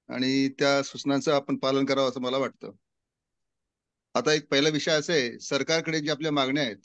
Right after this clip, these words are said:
त्या मागण्यांची जबाबदारी आपण डॉक्टर संजय रायमुलकर सर, विजय रायमल सर आणि भगवानराव सर यांच्याकडे सोपवावी आणि ही जबाबदारी त्यांनी पूर्ण पार पाडावी आणि त्यासाठी आपण त्यांच्या सोबत राहावं अशी माझी एक विनंती आहे. कारण हा विषय आता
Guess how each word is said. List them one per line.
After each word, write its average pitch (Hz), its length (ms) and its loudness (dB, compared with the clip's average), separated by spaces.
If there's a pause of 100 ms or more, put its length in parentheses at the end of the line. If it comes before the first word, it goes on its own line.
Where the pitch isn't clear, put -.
(600)
त्या 131 100 2
मागण्यांची 139 480 2
जबाबदारी 143 460 0
आपण 143 440 -4
डॉक्टर 131 280 -4
संजय 131 300 0
रायमुलकर 135 380 0
सर, 147 260 -2 (1080)
विजय 127 280 4
रायमल 143 300 0
सर 143 220 -4 (340)
आणि 147 640 0
भगवानराव 139 480 2
सर 135 260 -4 (160)
यांच्याकडे 143 400 0
सोपवावी 139 540 0
आणि 135 220 -4
ही 139 140 2
जबाबदारी 139 400 0
त्यांनी 143 220 -2
पूर्ण 147 220 0
पार 139 200 0
पाडावी 139 340 0 (540)
आणि 139 140 0
त्यासाठी 147 420 0
आपण 147 220 -2
त्यांच्या 139 260 -4
सोबत 143 300 -2
राहावं 139 440 2
अशी 123 160 -6
माझी 135 240 2
एक 180 80 -2
विनंती 135 280 0
आहे. 92 60 -10 (960)
कारण 135 120 0
हा 151 100 4
विषय 165 260 -2
आता 143 440 -2